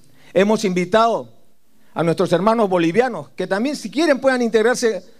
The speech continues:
con Camisea para que salga, saquen su gas a la costa sur del Pacífico. Es decir, Camisea es un, es una,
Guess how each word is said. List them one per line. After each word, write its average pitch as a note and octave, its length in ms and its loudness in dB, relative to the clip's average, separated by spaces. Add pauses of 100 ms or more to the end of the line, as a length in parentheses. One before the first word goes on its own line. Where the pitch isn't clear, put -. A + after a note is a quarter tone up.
(100)
con F3+ 140 2
Camisea F#3+ 500 2
para F#3 220 -4
que F3 100 -6
salga, A#3+ 360 0
saquen A3 300 -2
su F#3+ 160 0
gas C4+ 300 0 (200)
a E3+ 100 0
la E3 140 0
costa G3+ 240 -2
sur F3+ 180 -4
del F3+ 140 2
Pacífico. - 540 -6 (380)
Es G3 140 4
decir, F3+ 580 -2
Camisea D#3 440 0
es G3+ 120 -4
un, G3 280 -6 (480)
es D#3 180 0
una, F#3+ 340 0